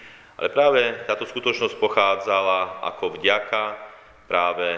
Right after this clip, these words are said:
z egyptského otroctva. Dobre poznáme príbeh zo Starého zákona, z knihy Genesis, prepáčte, z knihy Exodus, kedy židovský národ bol štyristo rokov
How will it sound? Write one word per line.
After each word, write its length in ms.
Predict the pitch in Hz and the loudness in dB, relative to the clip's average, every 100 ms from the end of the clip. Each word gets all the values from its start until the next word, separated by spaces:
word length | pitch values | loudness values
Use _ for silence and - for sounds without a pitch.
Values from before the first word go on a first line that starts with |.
| - 85 | -8 -4
z 160 | 98 | -2
egyptského 480 | 104 104 - 107 92 | -2 -4 -4 -2 -2
otroctva. 800 | - 92 92 90 90 - 76 65 - - _ | 0 -2 2 0 0 -10 -10 -10 -14 -20 _
Dobre 160 | 143 120 | -2 -2
poznáme 560 | - 113 113 104 98 - | 0 -2 0 -2 -4 -6
príbeh 480 | 104 113 110 104 98 - - - - - _ | -2 -2 0 0 0 -6 -16 -20 -20 -20 _
zo 80 | 90 | -12
Starého 400 | - 98 98 95 | 0 2 2 -2
zákona, 640 | 92 98 101 - 107 95 - | -2 0 0 -4 -8 -8 -8
z 80 | |
knihy 240 | 101 95 87 | -10 -10 -2
Genesis, 800 | 104 104 101 95 98 - - - - _ _ | -2 -2 -4 -4 -6 -6 -14 -18 -20 _ _
prepáčte, 400 | - 78 - - | -6 -6 -6 -10
z 80 | 90 | -6
knihy 240 | 87 95 | -2 -2
Exodus, 560 | 104 110 104 101 - - - - - | -2 -2 -2 -4 -8 -14 -18 -20 -4
kedy 560 | 98 90 92 87 82 82 - | -2 -2 -2 -2 -4 -8 -14
židovský 560 | 87 95 98 95 - 92 | -10 -2 -2 -2 -6 0
národ 400 | 95 101 101 95 - - 82 | 0 0 -2 -6 -10 -18 -4
bol 480 | 90 87 85 82 - - | -2 0 -2 -6 -10 -12
štyristo 560 | - 95 90 - 95 | -4 -4 -4 0 2
rokov 560 | 95 98 - 85 78 | 2 0 0 0 -2